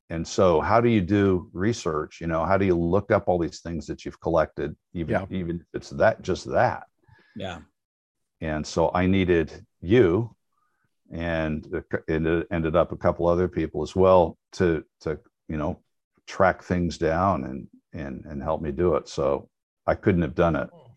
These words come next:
Speaker 1: without you.
Speaker 3: Oh, thanks. That's, that means a lot. Um, it was a privilege to help you.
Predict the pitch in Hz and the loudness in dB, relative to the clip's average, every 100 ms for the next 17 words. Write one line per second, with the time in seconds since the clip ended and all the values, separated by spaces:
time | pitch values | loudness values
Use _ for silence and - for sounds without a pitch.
0 | _ _ 71 80 67 - - - _ _ | _ _ -6 0 2 0 -6 -10 _ _
1 | _ _ _ _ _ _ - 90 - 92 | _ _ _ _ _ _ -16 -14 -10 -12
2 | 90 90 87 - - _ _ _ 90 98 | -12 -14 -14 -16 -20 _ _ _ -6 -6
3 | 98 90 90 - _ _ _ - - - | -6 -6 -6 -8 _ _ _ -20 -20 -6
4 | 104 101 92 - - 107 104 90 135 127 | -2 0 -2 -10 -6 -2 -2 0 2 2
5 | 104 98 110 123 98 | 0 0 -2 -2 -6